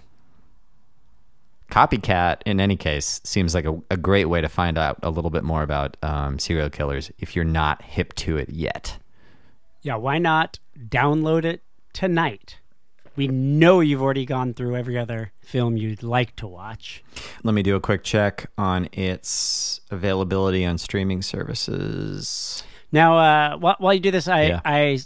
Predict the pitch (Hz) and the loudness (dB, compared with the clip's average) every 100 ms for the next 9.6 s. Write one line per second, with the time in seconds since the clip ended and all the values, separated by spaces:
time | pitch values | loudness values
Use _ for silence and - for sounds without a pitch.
0 | - - - 202 170 165 170 143 151 139 | -12 -20 -2 0 2 4 4 2 0 2
1 | 147 170 196 147 - 147 135 143 120 127 | 4 2 2 0 -2 -2 -2 -4 -6 -4
2 | 123 127 - - - 160 135 135 135 151 | -4 -6 -12 -16 -12 -6 -4 -4 -6 -6
3 | 143 135 131 127 117 - - - - 147 | -2 0 0 -2 -6 -12 -20 -20 -4 0
4 | 139 123 117 - - 180 175 - 160 143 | 2 2 -2 -6 2 4 4 2 2 2
5 | - 147 131 127 113 127 127 113 - 123 | 0 -2 0 -2 -2 0 -2 -2 -6 -6
6 | 120 120 113 - - - - - - 135 | -4 -6 -8 -14 -20 -20 -20 -20 -6 -6
7 | - - - 269 220 147 120 135 123 110 | -4 -6 2 4 4 2 2 0 0 -4
8 | - - - - 143 123 123 110 - - | -12 -18 -20 -6 -4 -2 -2 -4 -8 -8
9 | 117 110 101 101 101 | -6 -6 -10 -16 -16